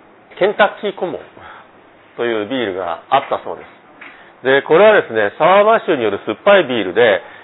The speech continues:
えー、千八百年代の終わり頃にルイビル、ルイビルっていうのはあの、ケンタッキー州ルイビルが、えー、ルイビルで非常に人気になったそうです。オリジナルグラビティ一点ゼロ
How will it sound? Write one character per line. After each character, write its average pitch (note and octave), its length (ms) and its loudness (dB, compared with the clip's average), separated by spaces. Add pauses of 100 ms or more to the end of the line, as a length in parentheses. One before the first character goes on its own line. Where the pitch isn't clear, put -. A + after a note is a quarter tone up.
(120)
え A#2 100 2
ー、 - 100 -4
千 G#3+ 140 4
八 F#3 180 0
百 G3 240 2
年 G#3 200 2
代 B2 220 4
の G2+ 140 0
終 A#2 80 2
わ D3 80 2
り D#3 100 -6
頃 D#3 280 0
に F#2+ 120 -6
ル C3+ 160 -4
イ D#3+ 60 -8
ビ F3+ 100 -8
ル、 G#2 220 -6
ル B2+ 100 -6
イ - 20 -6
ビ C#3 100 -6
ル A#2+ 60 -10
っ - 20 -10
て - 80 -14
い - 20 -10
う - 20 -12
の E2+ 80 -14
は D2+ 40 -14
あ - 20 -16
の、 D2+ 80 -18
ケ C#3 140 -8
ン C3+ 40 -8
タ - 120 -6
ッ - 120 -12
キ C3+ 80 -14
ー B2 80 -10 (100)
州 - 60 -20
ル D#2 60 -16
イ E2 180 -18
ビ D#2+ 120 -20
ル - 100 -20 (160)
が、 G2+ 220 -10 (480)
え G2 280 0
ー、 G2 60 -4
ル C#3+ 80 -2
イ D#3 40 -4
ビ E3 100 -2
ル D3 60 -2
で G#2 100 -2
非 B2 120 -14
常 F3+ 140 0
に F3 100 -4
人 E3 200 -2
気 D#3+ 80 -10
に D#3 100 -4
な D3+ 80 2
っ - 60 -6
た - 120 -10
そ F2 80 -14
う - 20 -14
で - 60 -20
す。 - 560 -12
オ C3+ 60 2
リ F#3+ 140 0
ジ - 20 -6
ナ F#3+ 80 4
ル F#3 80 4
グ F3+ 80 2
ラ F#3 160 2
ビ F3 80 -6
テ - 120 -10
ィ A#2 140 -4
一 D3 140 -8
点 G2+ 180 -2
ゼ G2 60 -2
ロ A2 160 4